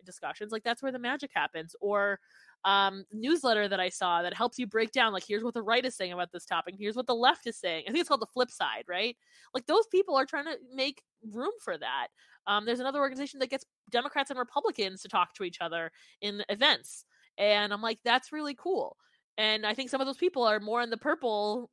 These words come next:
purple end, or, like, the farther end of the purples, trying to make things better. And I think that's creating an energy where we can have those conversations and not wanna kill each other. Like, there's a beautiful thing there if we have the mental and emotional capacity to do so.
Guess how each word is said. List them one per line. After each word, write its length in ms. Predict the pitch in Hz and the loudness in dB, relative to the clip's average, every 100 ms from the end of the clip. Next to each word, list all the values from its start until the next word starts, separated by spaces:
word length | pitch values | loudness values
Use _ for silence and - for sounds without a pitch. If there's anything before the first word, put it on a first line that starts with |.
| - | -6
purple 380 | 311 349 247 190 | -6 -2 0 2
end, 280 | 180 208 | 2 0
or, 100 | 196 196 | -4 -4
like, 120 | 202 | -8
the 80 | 196 | 0
farther 300 | 240 247 233 | 0 2 -4
end 80 | |
of 60 | 233 | -8
the 60 | 208 | -6
purples, 640 | 285 320 202 175 185 - _ _ _ - | -4 -2 -2 -4 -6 -12 _ _ _ -6
trying 200 | 233 220 | -4 -4
to 60 | |
make 240 | 214 208 - | -4 -6 -6
things 240 | 196 185 | -12 -10
better. 300 | 175 156 151 | -6 -4 -4
And 80 | 156 | -8
I 60 | 185 | -8
think 400 | 202 185 - _ _ _ _ _ 180 175 | -8 -8 -12 _ _ _ _ _ -20 2
that's 500 | 208 208 - - - _ _ _ _ _ _ _ _ | 6 6 4 -6 -18 _ _ _ _ _ _ _ _
creating 360 | - 254 330 302 | 0 2 4 0
an 80 | |
energy 460 | - 220 226 214 202 | 0 0 0 -2 -4
where 80 | 190 | -6
we 80 | 190 | -6
can 120 | 202 | -2
have 220 | 190 202 | 0 0
those 140 | 208 | -2
conversations 460 | 220 202 202 185 185 | -4 -6 -6 -8 -6
and 60 | 180 | -4
not 160 | 180 | -2
wanna 140 | 190 160 | -2 -6
kill 320 | - 196 196 | -6 -4 -4
each 160 | 190 | -4
other. 380 | 226 233 254 269 _ _ _ _ _ _ _ _ _ _ | -4 -2 -4 -6 _ _ _ _ _ _ _ _ _ _
Like, 320 | 208 180 175 | 0 0 0
there's 180 | 214 214 | -2 -2
a 40 | 202 | -2
beautiful 380 | 208 202 196 185 | -6 -8 -8 -8
thing 200 | 185 175 | -10 -8
there 200 | 165 160 | -6 -6
if 140 | - | -8
we 80 | 185 | -8
have 120 | 175 | -8
the 80 | 170 | -6
mental 540 | 170 170 185 165 160 | -10 -8 -6 -6 -6
and 100 | 160 | -8
emotional 380 | 165 165 165 170 | -6 -8 -8 -12
capacity 560 | - 175 151 - 156 139 | -10 -4 -4 -4 -14 -14
to 60 | |
do 120 | - - | -14 -16
so. 240 | - | -14